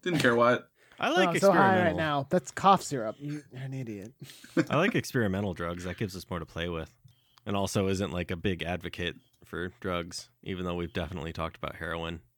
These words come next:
Speaker 1: Oh, yeah. Oh, yeah, we did.
Speaker 2: <laughs> Yeah.
Speaker 1: Um, so is it, like, he's a drug dealer and he's, like, um, run out of drugs, so he, like, broke into a local science lab and just took whatever he could find.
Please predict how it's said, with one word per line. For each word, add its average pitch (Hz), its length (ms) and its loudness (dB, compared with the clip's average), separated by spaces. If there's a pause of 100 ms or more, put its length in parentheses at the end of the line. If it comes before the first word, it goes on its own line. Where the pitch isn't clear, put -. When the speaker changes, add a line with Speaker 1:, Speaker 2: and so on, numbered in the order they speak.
(140)
Speaker 1:
Oh, 131 400 2
yeah. 65 380 -4 (680)
Oh, 127 100 2
yeah, 143 220 6
we 123 140 4
did. 117 300 0 (260)
Speaker 2:
<laughs> - 560 -12
Yeah. - 80 6 (300)
Speaker 1:
Um, 131 260 -2 (580)
so 151 260 8
is 151 100 8
it, 151 60 6
like, 139 180 8
he's 147 160 6
a 143 40 8
drug 143 300 8
dealer 90 540 6 (180)
and 120 680 2 (580)
he's, 123 240 4
like, 117 340 2 (140)
um, 113 800 2 (300)
run 117 260 6
out 113 220 4
of 113 100 0
drugs, 117 540 0
so - 240 0
he, 120 100 4
like, 120 180 0
broke 117 220 2
into 117 260 2
a 117 40 0
local 117 280 0
science 117 380 0
lab 127 200 6
and 113 60 2
just - 200 -6
took - 200 -2
whatever 117 200 4
he 113 40 2
could 117 140 -2
find. 120 440 2